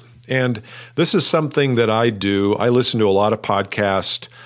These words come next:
I'm really into professional development. I'm really into personal development. I think we can't get enough of that. Now, I'm not saying that everything I listen to I believe and believe in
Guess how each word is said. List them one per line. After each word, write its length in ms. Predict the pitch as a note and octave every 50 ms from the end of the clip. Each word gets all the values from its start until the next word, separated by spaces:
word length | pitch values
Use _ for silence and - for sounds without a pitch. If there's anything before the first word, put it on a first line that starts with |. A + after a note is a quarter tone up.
| - - - -
I'm 260 | - A2+ B2 A#2 A2+
really 500 | A2 A2+ A#2+ B2+ C3 B2 A#2+ A#2 A2 G#2+
into 380 | A2 A2 A2+ A2 G#2+ - - G#2
professional 560 | - - F2+ - G2+ G2+ G2 - - G2+ F#2+
development. 640 | F2+ F2+ F#2+ G2 G2 G2+ F#2+ G2 G#2 G2 G2 F#2+ -
I'm 180 | - F2 F2+ G2
really 240 | G#2+ G#2 G2+ G2 G2
into 160 | G2 F2+ -
personal 420 | - - - G2+ F#2+ - G#2+ G2
development. 680 | F#2+ F#2+ E2+ G2 F#2+ F#2+ F#2+ F2+ F#2 F#2 F#2 F#2 F2+ - - - - - - - - -
I 160 | - - A2 G#2+
think 600 | G#2 - - G#2 G2+ G2 F2+ - - - - - - -
we 140 | - G2 F#2+
can't 400 | - - - A#2+ G#2+ G2+ F2+ -
get 160 | - G#2 G2
enough 340 | F#2 E2 F2 F#2+ G#2 G#2 -
of 160 | G#2+ G2+ F2+
that. 240 | F#2+ G#2+ G#2 G#2 G2+
Now, 160 | G2+ G2+ F#2+
I'm 100 | G#2 A#2+
not 180 | A#2+ G#2 F#2 -
saying 320 | - - C3 A2 G2+ G2+
that 220 | F2+ F2 D#2 - -
everything 420 | A2 G2+ G2+ G2+ - A#2 G#2 F#2+
I 100 | F#2 F2+
listen 400 | F2 F#2+ A#2 A2+ - - F#2 F2
to 200 | - - A2 F#2+
I 100 | F2+ F2+
believe 600 | D#2+ D#2+ F#2+ F2+ F#2 A2 C3+ D3+ C#3 A#2+ G#2+ F2+
and 160 | F#2+ F2 F2
believe 400 | E2 G2 F#2 F#2 G#2 G2 F2+ E2
in 460 | G#2 A2+ C3 B2+ A#2+ G#2+ F#2+ F2+ F2